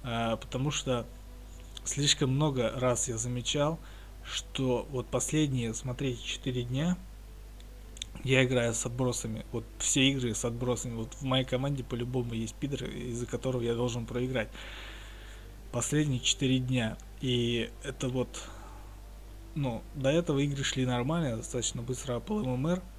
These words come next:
но сейчас, э, в день у меня выходит, э,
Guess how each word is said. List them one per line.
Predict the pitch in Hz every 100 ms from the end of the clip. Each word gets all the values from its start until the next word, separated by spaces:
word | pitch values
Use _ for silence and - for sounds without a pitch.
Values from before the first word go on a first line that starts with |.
| -
но | 131 131
сейчас, | 123 127 - 156 160 - - - -
э, |
в | 123 120 113 113
день | - 160 135
у |
меня | 120 120
выходит, | 123 117 - 131 117 -
э, | 135 117